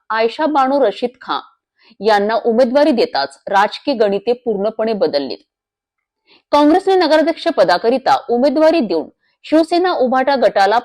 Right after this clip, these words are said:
पराभूत करण्याचा राजकीय डाव आखल्याची चर्चा लगेचच सुरू झाली.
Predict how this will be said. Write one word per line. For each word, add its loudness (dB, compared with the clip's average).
पराभूत 2
करण्याचा 0
राजकीय 0
डाव 4
आखल्याची -4
चर्चा -2
लगेचच -2
सुरू -6
झाली. -10